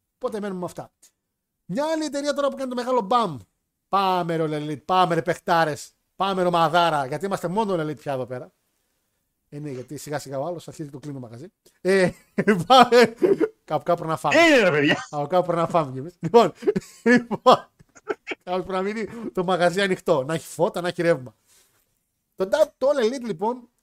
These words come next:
Speaker 1: κάνει μια ανακοίνωση για πρώτη φορά ο κύριος Τονικάν, η οποία είναι όντως πολύ σημαντική, Παναγιώτη. Για ακόμη μία φορά, ένα tweet,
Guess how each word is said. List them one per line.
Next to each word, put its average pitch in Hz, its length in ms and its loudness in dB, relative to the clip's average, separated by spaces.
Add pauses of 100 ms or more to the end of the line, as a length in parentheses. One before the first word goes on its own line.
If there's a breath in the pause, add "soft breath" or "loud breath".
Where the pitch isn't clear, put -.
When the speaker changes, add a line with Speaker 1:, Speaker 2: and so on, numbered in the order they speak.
Speaker 1:
κάνει 247 240 -6
μια 240 120 -6
ανακοίνωση 220 420 -6
για 185 120 -4
πρώτη 214 200 -6
φορά 190 140 -2
ο 170 40 -2
κύριος 170 200 -8
Τονικάν, 151 280 -10
η 226 40 -6
οποία 226 220 -6
είναι 233 240 -8 (540)
όντως 220 600 -4 (160)
πολύ 156 300 -8
σημαντική, 151 440 -10
Παναγιώτη. 113 500 -16 (1040)
Για 160 220 -6
ακόμη 254 380 0
μία 214 240 -6
φορά, 147 460 -8 (920)
ένα 226 420 -8
tweet, 175 280 -2